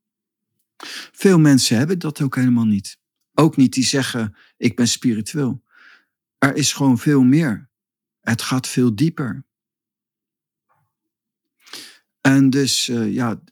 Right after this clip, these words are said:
ik heb daar heel veel respect voor. En er zit ook heel veel potentie in hun godsbeleving. Maar ik kan niet noemen dat ze nou zo goed bezig zijn als ze het hebben echt over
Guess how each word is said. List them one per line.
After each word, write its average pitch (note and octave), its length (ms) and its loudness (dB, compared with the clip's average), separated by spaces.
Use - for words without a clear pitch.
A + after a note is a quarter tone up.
ik C3 140 0
heb - 160 0
daar D3 100 2
heel C#3 120 4
veel A#2 180 -4
respect G#3 460 -2
voor. B2 200 -2
En A2+ 80 4
er B2+ 80 4
zit C#3 200 -2
ook C3 140 -2
heel C#3+ 160 2
veel A#2+ 140 -6
potentie C3 960 0
in C3+ 180 6
hun A#2+ 260 4
godsbeleving. A2 1120 -2
Maar F#2+ 340 -4
ik - 80 -6
kan G#2 220 2
niet A2+ 160 4
noemen C#3+ 300 2
dat A2+ 180 -2
ze - 140 -4
nou G#2 140 0
zo G2+ 340 -4
goed - 400 0
bezig A#2 420 0
zijn G#2 440 0
als - 180 -2
ze - 60 -4
het - 80 -8
hebben A#2 220 -2
echt A2+ 180 -8
over A2+ 540 -4